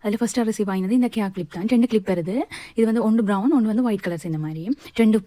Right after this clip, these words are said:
ம், பூ வந்து ஒரே இதாக அட்டாச் பண்ணியிருக்குது. இந்த ப்ரைஸுக்கு வந்து இது வந்து, அஹ், ஒன் டுவெண்ட்டி என்னமோ ருப்பீஸ் இது. ஆனா இந்த ப்ரைஸுக்கு வந்து நல்ல ஒர்த்தான,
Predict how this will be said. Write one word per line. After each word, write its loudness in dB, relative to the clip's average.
ம், 0
பூ 0
வந்து -2
ஒரே -2
இதாக -4
அட்டாச் -8
பண்ணியிருக்குது. -6
இந்த 2
ப்ரைஸுக்கு 0
வந்து 0
இது 0
வந்து, 0
அஹ், -2
ஒன் 2
டுவெண்ட்டி 0
என்னமோ -2
ருப்பீஸ் -4
இது. -4
ஆனா 0
இந்த -2
ப்ரைஸுக்கு -4
வந்து 0
நல்ல 0
ஒர்த்தான, -2